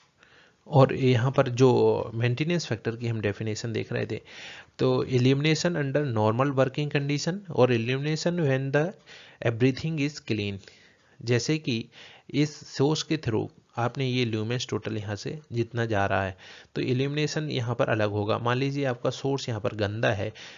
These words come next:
जिसकी सफाई नहीं हुई है, उसकी वजह से ल्यूमेंस यहाँ पर कम भी जा सकता है, तो इसका जो रेशियो होता है, उसी को ही हम मेंटेनेंस फैक्टर बोलते हैं। यानी जब आपकी नॉर्मल वर्किंग कंडीशन में आपका ल्यूमेंस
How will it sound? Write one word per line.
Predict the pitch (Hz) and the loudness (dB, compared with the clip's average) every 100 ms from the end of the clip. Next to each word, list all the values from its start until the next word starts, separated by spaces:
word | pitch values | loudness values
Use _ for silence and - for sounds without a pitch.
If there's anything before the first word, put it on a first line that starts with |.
| - | -10
जिसकी | 123 113 131 | -6 -6 -6
सफाई | 123 110 117 123 | -6 -4 0 0
नहीं | 120 139 | 0 -2
हुई | 117 113 | -2 -2
है, | 107 | -2
उसकी | 117 - | -4 -4
वजह | 143 143 | -2 -2
से | 139 147 | -2 -2
ल्यूमेंस | 120 120 127 123 | -2 -2 -4 -4
यहाँ | 117 110 | -4 -2
पर | - | -4
कम | 151 - 147 147 | -6 -4 -2 -2
भी | 131 151 | -2 0
जा | 131 95 | 0 0
सकता | - 98 104 | -4 -6 -6
है, | 101 104 - - - | -4 -6 -10 -20 -4
तो | 156 | -2
इसका | 151 - | -2 -2
जो | 160 160 | 0 2
रेशियो | 110 110 - 151 | 2 0 -2 -2
होता | 120 117 117 | 0 0 -2
है, | 107 | -2
उसी | - 113 - 170 | -4 -8 -6 -6
को | 160 160 | -2 -2
ही | 165 | 0
हम | 185 170 | -2 0
मेंटेनेंस | 113 107 120 120 135 | -2 -2 -4 -4 -6
फैक्टर | - 101 - 104 | -8 -8 -4 -4
बोलते | 104 101 104 | -4 -6 -8
हैं। | 104 - - - - | -8 -10 -14 -20 -8
यानी | 117 123 131 175 190 - - - | -2 0 0 -4 -6 -16 -14 0
जब | 127 127 | 0 2
आपकी | 131 - 143 | -2 -2 0
नॉर्मल | 117 113 131 139 | 2 2 0 0
वर्किंग | 123 110 139 139 | 0 -2 -6 -4
कंडीशन | 123 123 123 139 | -2 -2 -2 -4
में | 143 | -2
आपका | 135 135 139 | -2 0 -2
ल्यूमेंस | 123 127 135 165 - | 0 0 -2 -4 -8